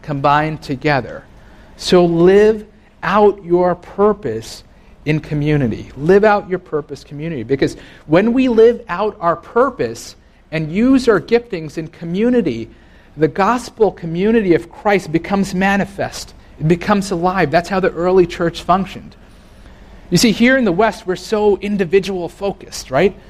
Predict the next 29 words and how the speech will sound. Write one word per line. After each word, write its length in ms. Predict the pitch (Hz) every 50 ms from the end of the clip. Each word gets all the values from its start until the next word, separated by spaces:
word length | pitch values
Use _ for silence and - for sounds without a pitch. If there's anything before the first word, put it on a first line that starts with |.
| - - -
We're 80 | 165
so, 220 | 170 - 240 214 214
it's 140 | 196 - 220
all 160 | 208 220 226
about 240 | 202 208 202 208 202
ourselves. 720 | 190 170 - - 214 196 185 151 117 107 107 - - - _
It's 140 | - 156 -
all 160 | 226 220 220
about 240 | 214 214 208 214 196
our 220 | 180 180 180 185
own 220 | 190 196 208 214 196
gifting. 380 | 170 156 147 - - 143 139
It's 140 | 151 151 -
all 160 | 214 208 220
about 260 | 214 190 208 196 202 196
our 160 | 185 175 175
own 180 | 185 208 214
stories. 560 | 196 202 - - 151 139 131 113 110 113 - - - - - - - -
We 100 | - 180
come 220 | 180 - 226 226 220
to 100 | - 214
church 400 | - - - 220 220 220 220 -
as 140 | 185 180 -
individuals 680 | 196 180 185 185 180 202 214 202 208 190 170 156 151 -
and 100 | 180 175
we 120 | 175 180
leave 380 | 170 165 185 202 220 226 196 180
as 160 | 165 - -
individuals. 920 | - 165 175 175 175 156 165 196 196 185 147 117 87 78 - - -